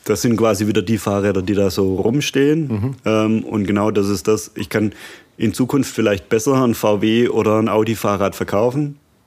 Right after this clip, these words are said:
Speaker 1: weil ich auch die Werkstatt dazu habe
Speaker 2: Mhm.
Speaker 1: und weil ich auch die Expertise dazu habe.
Speaker 2: Mhm.
Speaker 1: Ähm,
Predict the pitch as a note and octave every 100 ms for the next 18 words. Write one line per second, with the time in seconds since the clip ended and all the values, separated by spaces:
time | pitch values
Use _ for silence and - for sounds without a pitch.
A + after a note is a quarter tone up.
0 | _ - - F#2 A2 A#2 - G2 G2 F#2+
1 | G2+ - A2+ - G2+ - A2+ F#2 F#2+ F2
2 | F2+ F2+ F#2 G#2 F#2+ F#2+ G2+ - F#2+ E2
3 | - G2 - F#2 G#2 G#2 G#2 F#2+ G2+ F2
4 | F2 F#2+ F#2 A2+ - - - - - _
5 | _ _ _ A2+ A2+ A2+ A2 A2